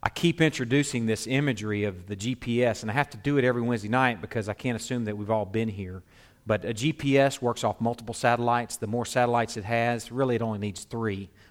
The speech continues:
But the principle is it needs a three, at least three satellites to give you a robust, true reading. If it doesn't have three satellites, it won't even tell you, it won't even get, make an attempt at it. So the same, it's similar to the picture of the scripture,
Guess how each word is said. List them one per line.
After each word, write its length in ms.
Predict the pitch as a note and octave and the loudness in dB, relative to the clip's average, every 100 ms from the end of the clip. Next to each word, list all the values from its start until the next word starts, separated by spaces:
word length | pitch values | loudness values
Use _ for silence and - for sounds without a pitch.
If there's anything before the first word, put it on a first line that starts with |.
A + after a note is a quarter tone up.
| - | -4
But 120 | F#2+ | -2
the 40 | |
principle 440 | - D#3 C#3+ A#2+ A2+ | 2 2 2 2 2
is 120 | F#2+ | 2
it 80 | A2 | 2
needs 180 | D#3 B2+ | 0 0
a 40 | |
three, 280 | - D#3 F3+ | 0 4 4
at 100 | B2 | 4
least 320 | A#2+ F3 - | 2 2 0
three 120 | E3+ | -2
satellites 460 | - E3 C#3+ A2+ A2 | 2 2 4 2 -4
to 80 | G#2+ | -4
give 160 | A#2+ | -2
you 120 | A2+ G#2+ | 0 -2
a 20 | |
robust, 560 | G2+ G#2+ F#2+ C3+ - | -2 -2 2 2 0
true 280 | - - B2+ | -12 -4 -2
reading. 400 | A#2 A#2+ G2+ F#2+ - _ _ _ - - - | 0 -2 -2 -8 -14 _ _ _ -20 -14 -6
If 80 | A2 | 0
it 80 | |
doesn't 160 | A2+ C#3+ | 6 6
have 160 | D#3+ - | 4 2
three 160 | D#3+ | 0
satellites, 460 | - E3 E3 E3 - | 4 6 6 6 2
it 80 | A#2+ | -2
won't 240 | B2 E3 | 2 2
even 160 | E3+ C#3 | 2 -2
tell 280 | - E3 | 2 2
you, 140 | D#3 A#2+ | 2 0
it 80 | C3 | 0
won't 160 | E3 | 2
even 100 | D3+ | 0
get, 100 | C3+ | 0
make 200 | C3+ C3+ | 0 0
an 80 | A2+ | -2
attempt 360 | - C#3+ C3+ G#2+ | -4 -2 -2 -4
at 140 | F#2 | -8
it. 100 | - _ _ _ _ _ _ | -10 _ _ _ _ _ _
So 140 | - B2 | -4 -2
the 60 | |
same, 400 | - E3 F3+ B2 B2+ | 2 2 2 -4 -6
it's 180 | - | -6
similar 360 | - G#3 G3 A#2+ | 0 2 4 0
to 120 | - | -2
the 60 | B2+ | -4
picture 300 | - C#3+ A#2+ | -4 -4 -4
of 40 | |
the 60 | G2+ | -4
scripture, 420 | - F#3+ - G#2 | 0 0 0 -10